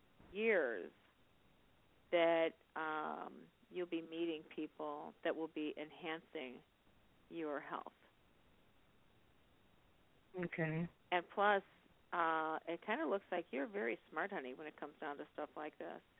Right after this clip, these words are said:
Speaker 1: And it feels like,
Speaker 2: Mm.
Speaker 1: and if you haven't started researching things, it feels like you're supposed to be researching things yourself.
Speaker 2: Oh, I do, all the time. <laughs>
Speaker 1: Yeah, 'cause, 'cause you'll be coming up with some amazing things.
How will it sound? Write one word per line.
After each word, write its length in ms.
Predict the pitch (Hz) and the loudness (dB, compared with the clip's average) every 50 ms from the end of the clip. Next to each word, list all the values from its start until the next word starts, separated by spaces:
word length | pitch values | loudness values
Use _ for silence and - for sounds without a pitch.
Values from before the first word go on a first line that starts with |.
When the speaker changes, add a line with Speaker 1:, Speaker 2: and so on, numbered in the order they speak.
| _ _ - - - - - - - - - - - - - - | _ _ -20 -20 -20 -20 -20 -20 -20 -20 -20 -20 -20 -16 -8 -4
Speaker 1:
And 100 | 185 180 | -2 -2
it 80 | 175 - | -2 0
feels 260 | - 202 202 202 202 - | 2 2 2 2 2 2
like, 280 | 185 175 165 165 170 - | 2 2 4 2 2 2
Speaker 2:
Mm. 140 | 254 247 - _ _ - | 0 -2 -2 _ _ -6
Speaker 1:
and 140 | 160 160 | -4 -4
if 140 | 160 160 - | -4 -4 -4
you 80 | 175 170 | -4 0
haven't 300 | 180 196 196 196 185 180 - | 2 2 2 2 0 -8 -2
started 280 | - 202 214 240 240 202 | 2 4 4 4 4 0
researching 600 | 175 170 170 170 - - 160 160 - - 165 160 170 | 0 -2 -2 -2 -2 -4 -4 -4 -4 -4 -6 -6 -6
things, 320 | - 165 165 160 160 170 - | -4 -4 -4 -4 -4 -6 -10
it 80 | 185 - | -10 -4
feels 200 | - 185 185 180 | -2 0 0 0
like 180 | 180 170 - - | 0 -4 -4 -4
you're 100 | 160 160 | -6 -6
supposed 380 | - 160 - - - 170 170 - | -6 -8 -8 -4 -2 -2 -2 -2
to 60 | - | -4
be 120 | 160 151 | -4 -4
researching 500 | 139 139 151 - - - 151 - - 151 151 | -4 -6 -8 -8 -8 -10 -10 -10 -12 -12 -10
things 260 | - 147 143 143 - | -8 -8 -8 -8 -10
yourself. 440 | - 147 - - - 139 135 - - - - _ _ _ _ - - | -12 -12 -10 -8 -6 -6 -6 -6 -10 -14 -20 _ _ _ _ 8 12
Speaker 2:
Oh, 120 | 180 175 | 12 12
I 120 | 170 180 185 | 12 12 10
do, 360 | 180 - 160 160 165 170 175 - - | 10 8 8 8 6 2 0 4 8
all 140 | 165 180 175 | 10 10 10
the 120 | 170 165 - | 10 8 4
time. 380 | - 175 170 160 156 170 175 - - - | 4 2 2 4 2 2 0 2 10 12
<laughs> 760 | 302 - 262 - - 269 277 - 202 165 - - - - 190 - - - - - | 12 12 12 12 12 12 12 12 12 12 12 12 4 -2 -2 -4 -6 -20 -4 2
Speaker 1:
Yeah, 260 | 175 170 147 135 - - - - - - | 4 4 4 4 2 -2 -10 -12 -8 -8
'cause, 120 | 180 165 - - - - - - - - - | -8 -8 -10 -16 -20 -20 -20 -20 -12 -6 -4
'cause 120 | 185 185 | -2 0
you'll 100 | 196 190 | 0 0
be 80 | 190 190 | 0 -2
coming 300 | - - 180 180 170 165 | -2 -2 -4 -2 0 -2
up 140 | 165 - - | -2 -2 -2
with 100 | 170 - - - | -8 -6 -2 0
some 180 | 165 151 147 - - | 0 0 0 -4 -8
amazing 580 | - 160 165 160 156 165 175 170 - 147 151 156 | -8 -8 -4 -4 -2 -2 -4 -4 -6 -8 -8 -8
things. 360 | - - - - 180 131 - | -12 -12 -12 -12 -12 -16 -20